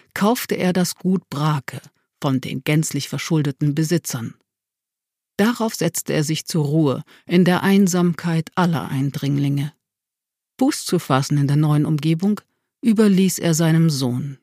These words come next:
Der tat sein Bestes. Er wählte eine Frau aus einer der ältesten Familien des Landes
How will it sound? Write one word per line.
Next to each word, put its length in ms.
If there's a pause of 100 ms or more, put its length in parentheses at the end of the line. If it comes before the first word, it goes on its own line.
(760)
Der 180
tat 260
sein 200
Bestes. 480 (760)
Er 140
wählte 300
eine 160
Frau 400
aus 180
einer 260
der 160
ältesten 520
Familien 560
des 180
Landes 500